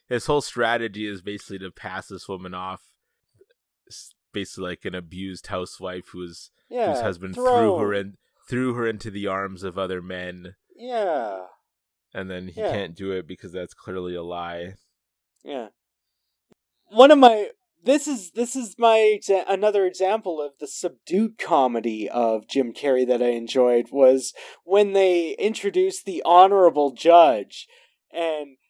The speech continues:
Speaker 2: and he goes, "Honorable, psh." <laughs> And then he looks over at the stenographer and he's like, "No." <laughs>
Speaker 1: <laughs>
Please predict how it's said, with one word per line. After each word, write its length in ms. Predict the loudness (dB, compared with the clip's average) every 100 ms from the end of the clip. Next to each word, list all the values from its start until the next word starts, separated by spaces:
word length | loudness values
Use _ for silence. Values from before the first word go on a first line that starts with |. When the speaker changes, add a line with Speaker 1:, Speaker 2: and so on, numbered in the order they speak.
| _
Speaker 2:
and 140 | -16 -16
he 100 | -12
goes, 300 | -12 -12 -20 -8
"Honorable, 720 | -6 -6 -10 -14 -10 -10 -8
psh." 320 | -6 -4 -6 -12 _ _ _ _ _ -2
<laughs> 1700 | -2 -2 4 6 6 4 4 2 0 -16 -16 -6 0 0 0 -6
And 160 | -4 0
then 120 | 0
he 80 | 0
looks 300 | 2 2 4
over 260 | 4 6 2
at 120 | -2
the 80 | -8
stenographer 760 | -10 -6 0 2 0 -2 -2 -2
and 80 |
he's 120 | -2 -2
like, 180 | -2 -4
"No." 560 | 0 6 8 6 4 -4 -14 -12 -10 -10 -10 4
<laughs> 1400 | 4 6 0 0 -4 2 4 4 2 0 0 0 -6 -6 -8 -14 -14 -18 -16 -20 -20 _ -18 -14 -16 -14
Speaker 1:
<laughs> 440 | -16 -16 -12 -12